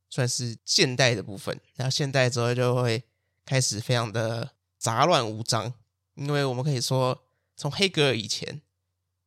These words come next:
或者是说黑格尔，然后到这个叔本华的部分，他们主要追求的都是一种统一的，或者说一种我们可以说是现代主义式的，所以就是他们会有一个核心的价值，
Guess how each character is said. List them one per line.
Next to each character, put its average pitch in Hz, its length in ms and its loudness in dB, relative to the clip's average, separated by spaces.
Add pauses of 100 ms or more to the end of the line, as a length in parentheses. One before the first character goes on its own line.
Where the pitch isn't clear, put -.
或 139 180 -2
者 131 60 -6
是 131 60 -4
说 117 400 -2 (120)
黑 160 180 0
格 139 140 0
尔， 101 220 4
然 113 180 -6
后 120 60 -4
到 123 200 0
这 117 140 -6
个 113 100 -4
叔 135 200 -2
本 127 160 0
华 120 120 -4
的 127 80 -6
部 120 120 -6
分， 110 240 -2 (680)
他 180 120 2
们 175 120 4
主 120 120 4
要 120 100 8
追 139 160 4
求 127 160 -2
的 117 80 0
都 117 140 -2
是 123 140 -4
一 110 40 -4
种 71 280 -4 (320)
统 120 320 -2
一 147 180 -6
的， 151 260 4 (480)
或 120 120 -2
者 117 60 0
说 117 220 0
一 131 80 0
种 92 320 -4 (220)
我 - 80 -14
们 117 80 -6
可 131 100 0
以 117 60 0
说 117 160 -2
是 117 260 -8 (320)
现 160 280 4
代 139 160 8
主 101 220 -4
义 117 120 -6
式 113 220 2
的， - 120 -10 (160)
所 - 180 -8
以 123 40 -2
就 131 160 -4
是 131 120 -6
他 139 140 -2
们 131 140 -2
会 135 180 0
有 113 240 0 (420)
一 120 100 -6
个 123 80 -2
核 127 280 0
心 180 280 0
的 - 260 -4
价 117 220 2
值， - 420 -4